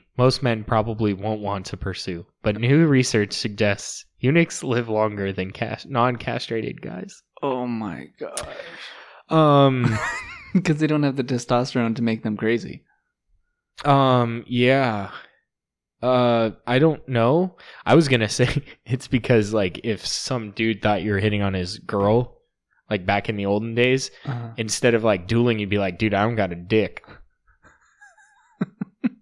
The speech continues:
Speaker 2: And she's with
Speaker 1: "I'm
Speaker 2: me.
Speaker 1: not flirting."
Speaker 2: <laughs> Oh, that, that
Speaker 1: Yeah,
Speaker 2: part. <laughs>
Speaker 1: "Not with your girl. I don't got a dick." And then they're like, "Well," or they just pull down their pants and no penis is there, and it's like, "Okay, well, have a nice day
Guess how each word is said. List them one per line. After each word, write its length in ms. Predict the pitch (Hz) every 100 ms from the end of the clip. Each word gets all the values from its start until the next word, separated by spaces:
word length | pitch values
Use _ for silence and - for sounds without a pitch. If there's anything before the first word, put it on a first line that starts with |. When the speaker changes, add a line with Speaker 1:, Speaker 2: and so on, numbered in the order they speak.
| _ -
Speaker 2:
And 140 | 151
she's 220 | 135 123
with 160 | 139 143
Speaker 1:
"I'm 120 | 123
Speaker 2:
me. 20 |
Speaker 1:
not 180 | 123 120
flirting." 460 | - 131 113 107 98 _
Speaker 2:
<laughs> 240 | - 226 165 - 208
Oh, 300 | 214 160 139
that, 400 | 139 127 - -
that 160 | 175 135
Speaker 1:
Yeah, 240 | 117 -
Speaker 2:
part. 220 | - -
<laughs> 0 |
Speaker 1:
"Not 140 | 120 135
with 120 | 123
your 120 | 139
girl. 320 | 123 113 107 95 - -
I 120 | 117
don't 100 | 127
got 140 | 123 113
a 40 |
dick." 420 | 101 98 85 - - _ _ _ - - - - - - - - - _ _ -
And 140 | 123 135
then 140 | 131
they're 180 | 123 120
like, 220 | 110 101
"Well," 420 | 101 110 120 - - _ -
or 80 | 139
they 180 | 139 135
just 200 | 123 -
pull 160 | 127
down 180 | 120 120
their 120 | 104 95
pants 380 | - 110 104
and 100 | 98
no 160 | 98 101
penis 400 | - 113 104 -
is 120 | 95
there, 220 | 98 92 92
and 120 | 92
it's 220 | 92 -
like, 220 | 104 92
"Okay, 560 | - 170 185 269 208 98
well, 240 | 95 135 120
have 180 | 143
a 40 | 147
nice 240 | 147 131
day 520 | - 123 117 110 107